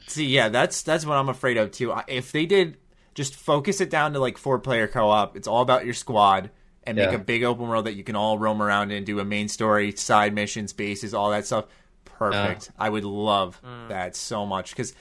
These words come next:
Speaker 1: uh, Ghost Recon Future Soldier was a lot about squad gameplay, and it did it so well, in my opinion, for its time.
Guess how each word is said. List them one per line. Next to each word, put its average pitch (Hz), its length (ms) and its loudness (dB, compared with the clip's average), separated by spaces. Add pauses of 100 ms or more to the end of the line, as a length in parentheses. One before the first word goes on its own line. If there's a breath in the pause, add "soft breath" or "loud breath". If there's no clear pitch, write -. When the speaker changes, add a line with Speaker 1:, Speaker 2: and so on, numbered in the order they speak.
(280 soft breath)
Speaker 1:
uh, 104 260 0 (200)
Ghost 147 240 -2
Recon 147 280 0
Future 131 280 -6
Soldier 147 400 0
was 101 160 -4
a 113 60 -2
lot 104 220 6
about 101 260 0
squad 107 440 4
gameplay, 101 460 -2
and 98 100 -4
it 98 80 -6
did 120 160 2
it - 180 -8
so 117 300 -2
well, 101 240 0
in 117 60 -4
my 123 120 0
opinion, 123 320 -6
for 107 100 -4
its 87 140 -10
time. 92 240 -8